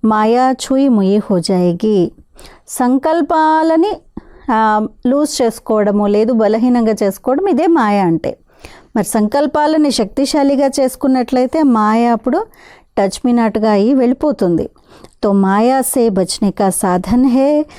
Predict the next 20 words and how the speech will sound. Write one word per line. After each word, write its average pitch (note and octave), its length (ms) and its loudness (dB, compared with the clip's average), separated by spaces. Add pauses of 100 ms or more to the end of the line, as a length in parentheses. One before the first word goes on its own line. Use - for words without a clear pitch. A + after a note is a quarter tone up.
(200)
అప్నే G3+ 380 0
కో B3+ 260 -2
మాస్టర్ A#3+ 540 0
సర్వశక్తివాన్ C4+ 1000 0
కా C#4+ 180 -2
బచ్చా A3 480 -2
సమఝో. F#3 640 -2 (480)
శక్తిశాలి F4+ 800 0
రహనే A3 360 0
సే C4 260 -2
మాయా G3+ 420 2
కి G#3+ 200 -2
శక్తి B3 500 -2
ఛూ D4+ 340 -2
నహీ G#3+ 340 2
సక్తి." G3 640 -2 (560)
కాబట్టి G#3 540 0
మాయతో A#3 760 2
రక్షింపబడేటువంటి G3+ 1300 0
సాధనము C4 840 0